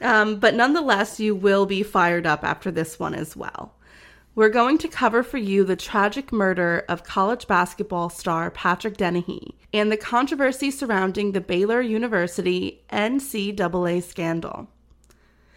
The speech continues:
In this case, you will find yourself hopeful for the future of this bright young man, confused by the entire story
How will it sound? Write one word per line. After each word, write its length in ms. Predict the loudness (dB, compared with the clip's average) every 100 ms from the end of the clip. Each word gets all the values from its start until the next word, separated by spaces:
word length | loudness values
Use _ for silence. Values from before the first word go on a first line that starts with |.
| -20 _
In 160 | 2 2
this 180 | 2 -2
case, 340 | 0 0 2
you 60 | 2
will 100 | 4
find 300 | 4 4 4
yourself 460 | 0 0 0 0
hopeful 500 | -4 -2 -2 0 -2
for 140 | -2 -4
the 100 | -6
future 380 | -2 -4 0 0
of 100 | 0
this 140 | -4
bright 260 | -4 -4 0
young 260 | 0 0
man, 380 | 0 0 -2 -4 -10 _ _
confused 760 | 0 0 -2 0 0 0 -2
by 120 | 0 2
the 140 | 2
entire 520 | -2 -2 -2 0 -2
story 560 | -2 -2 0 0 -2